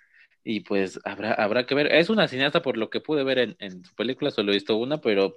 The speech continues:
tiene conceptos muy, muy interesantes y dicen que en efecto su filmografía es, es de ese nivel, pues, es, es bastante interesante.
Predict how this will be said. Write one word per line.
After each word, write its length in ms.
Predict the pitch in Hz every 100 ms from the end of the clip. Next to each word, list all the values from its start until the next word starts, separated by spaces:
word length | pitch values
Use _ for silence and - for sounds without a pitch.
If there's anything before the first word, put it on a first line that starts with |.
| _
tiene 240 | 127 156 175
conceptos 500 | 110 123 - 127 120
muy, 380 | 117 117 113 - - - - _ _
muy 140 | 127
interesantes 640 | 131 127 104 113 113 143 135
y 60 | 110
dicen 360 | 104 101 107 95
que 80 |
en 100 | 90
efecto 560 | 87 101 92 - 95 -
su 140 | - 90
filmografía 640 | 87 85 82 80 92 87
es, 260 | 82 82 -
es 160 | 107 101
de 60 | 107
ese 160 | 113
nivel, 400 | 107 92 98 85
pues, 280 | - 90 -
es, 160 | 87 98
es 180 | 101 95
bastante 380 | 104 98 95 98
interesante. 640 | 90 85 80 101 87